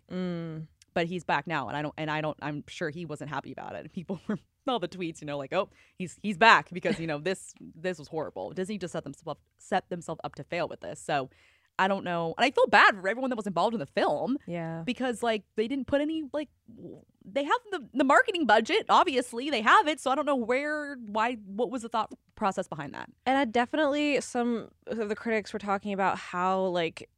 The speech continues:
Speaker 1: it was, people didn't go see it because it was too, well, not critics, but people on Twitter were talking about how it was too woke because there was an L G B T Q character. I'm like, first of all, just because there's an L G B T Q character doesn't mean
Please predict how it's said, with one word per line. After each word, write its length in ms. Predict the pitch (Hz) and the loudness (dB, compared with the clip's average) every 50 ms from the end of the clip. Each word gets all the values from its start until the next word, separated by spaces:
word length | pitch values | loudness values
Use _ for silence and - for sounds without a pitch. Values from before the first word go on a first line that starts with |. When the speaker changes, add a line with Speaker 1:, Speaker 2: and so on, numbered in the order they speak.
| - | -4
Speaker 1:
it 160 | - 208 202 202 | -2 0 2 2
was, 500 | 208 202 196 185 190 185 180 170 165 - - - - | 4 4 6 4 4 2 0 -4 -8 -10 -10 -10 -4
people 220 | 220 240 202 208 | -4 0 0 0
didn't 280 | 196 214 196 - - 180 | 0 0 -2 -2 -8 -4
go 160 | - 208 196 | -2 -2 -2
see 380 | 185 - - - - 233 226 214 | -2 -4 -10 -8 -4 0 2 4
it 160 | 214 214 - | 4 4 2
because 240 | 196 190 - 202 180 | 0 -4 -4 -4 -4
it 80 | - | -4
was 160 | 156 185 175 | -4 -4 -6
too, 300 | - - - 180 180 170 | -8 -12 -8 -6 -6 -6
well, 120 | - - 220 | -4 -2 0
not 140 | 233 202 - | 0 0 0
critics, 300 | - 226 175 - - - | 0 -2 -2 -2 -4 -6
but 160 | - 104 _ _ | -8 -8 _ _
people 180 | - 220 185 202 | -8 -2 0 0
on 100 | 202 190 | 0 0
Twitter 360 | - - - 214 202 185 156 | -2 -2 0 2 4 4 4
were 80 | 160 160 | 2 -2
talking 200 | 185 170 170 175 | -2 -4 -6 -2
about 200 | 185 180 170 165 | -2 -2 0 2
how 180 | 175 175 175 | 4 4 4
it 40 | 175 | 4
was 120 | 170 - - | 0 -4 -8
too 300 | - - 165 160 160 - | -10 -10 -10 -10 -8 -2
woke 300 | - 240 247 240 226 - | 2 4 4 4 2 0
because 220 | 190 - - 196 | -8 -8 -8 -6
there 100 | 170 180 | -4 -2
was 80 | 180 190 | -2 -2
an 80 | 190 - | -4 -6
L 80 | 151 | -6
G 80 | 170 - | -6 -8
B 80 | 165 | -8
T 120 | 165 - 147 | -10 -10 -8
Q 120 | 190 214 | -8 -4
character. 220 | 220 240 202 208 226 | -4 -2 -2 -2 -4
I'm 40 | |
like, 140 | 208 196 196 | -6 -6 -4
first 200 | - 226 226 - | -6 -6 -6 -4
of 60 | 208 | 0
all, 300 | 196 190 190 185 185 - _ _ _ _ _ _ _ - _ _ _ _ | 2 2 4 4 2 0 _ _ _ _ _ _ _ -20 _ _ _ _
just 160 | - 285 - | -6 -4 -4
because 180 | 311 - 269 247 | -4 -4 -2 -2
there's 140 | 254 247 220 | 0 0 -2
an 80 | - | -2
L 120 | - 185 214 | -2 -2 -2
G 20 | 185 | -2
B 300 | 214 208 - - 196 180 _ _ _ - | -2 -6 -4 -6 -8 -10 _ _ _ -16
T 220 | - - - 208 170 | -12 -6 -6 -6 -6
Q 220 | - - - 208 196 | -6 -4 -4 -4 -4
character 400 | - - 226 220 214 - 226 190 - - | -2 -4 -4 -4 -4 -4 -6 -6 -4 -2
doesn't 360 | 202 185 190 214 208 190 175 190 | -2 0 0 -2 -4 -4 -4 -4
mean 400 | 180 175 185 190 202 220 220 | -4 -2 -2 -2 0 0 -2